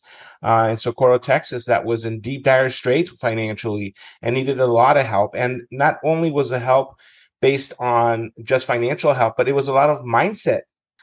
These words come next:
shifting, a lot of paradigm shifting a-, around what got them there and how we're gonna get them out, and then coach them. Like, you know, uh, Gene said, we've got, we had to kind of work a lot on the mindsets.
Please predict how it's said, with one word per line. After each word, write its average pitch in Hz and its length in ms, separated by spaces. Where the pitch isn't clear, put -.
shifting, - 480
a 113 60
lot 139 160
of 143 80
paradigm 147 380
shifting 120 360
a-, 127 140
around 120 340
what 139 200
got 131 240
them 131 160
there 127 120
and 120 80
how 123 140
we're 123 80
gonna 120 160
get 120 180
them 117 140
out, 117 180
and 117 120
then 110 100
coach - 300
them. 107 240
Like, 117 160
you 127 140
know, 113 160
uh, 107 340
Gene 117 240
said, 147 220
we've 120 160
got, 139 180
we 131 160
had 135 220
to 123 180
kind 131 220
of 117 80
work 127 240
a 123 80
lot 123 240
on 123 80
the 123 80
mindsets. 117 460